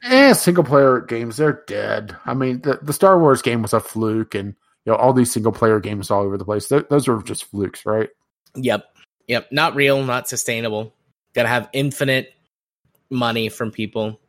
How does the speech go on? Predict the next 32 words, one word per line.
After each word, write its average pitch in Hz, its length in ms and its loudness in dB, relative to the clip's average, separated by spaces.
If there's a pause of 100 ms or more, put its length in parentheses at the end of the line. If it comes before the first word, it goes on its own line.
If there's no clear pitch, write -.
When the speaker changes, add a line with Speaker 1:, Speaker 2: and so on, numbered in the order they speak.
(1000)
Speaker 2:
which 208 300 2
technically, 160 960 2
by 139 640 2
the 117 320 -6 (520)
messed 131 560 -2
up 120 260 0 (840)
late 127 320 0
stage 127 420 0
unrestricted 123 960 -4
capitalism 113 840 -4
version 113 640 0 (600)
of 110 340 0
the 131 200 0
games 170 320 2
industry, 123 500 0
like, 127 200 -2
yeah, 180 240 2
technically 175 480 -2
single 160 260 -4
player 151 180 2
games 143 280 0
aren't 147 260 -2
sustainable 110 560 -6
'cause 120 180 -8
you 127 80 -4
can't 160 220 -2
make 147 240 -2
infinite 160 500 2
money 135 300 0
off 107 240 -2
of 98 140 -10
them. 69 260 -18